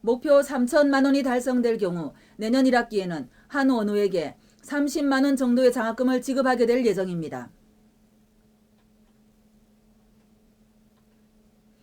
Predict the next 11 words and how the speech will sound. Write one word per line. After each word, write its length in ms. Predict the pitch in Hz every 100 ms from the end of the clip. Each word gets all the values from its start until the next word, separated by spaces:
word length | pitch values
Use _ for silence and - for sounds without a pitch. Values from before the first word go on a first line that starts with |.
| _ _ _
후원하시는 580 | 277 269 277 262 262 247
분들은 460 | 233 196 175 131 - _
백만 360 | 254 262 277 269
원 100 | 277
이상은 360 | 269 277 262 240
정회원이 440 | 240 247 247 226
되며 380 | 190 175 147 - _ _
그 140 | 254
이하는 380 | 262 254 262 262
준회원이 560 | 240 254 277 254 247 247
됩니다. 480 | 202 180 160 143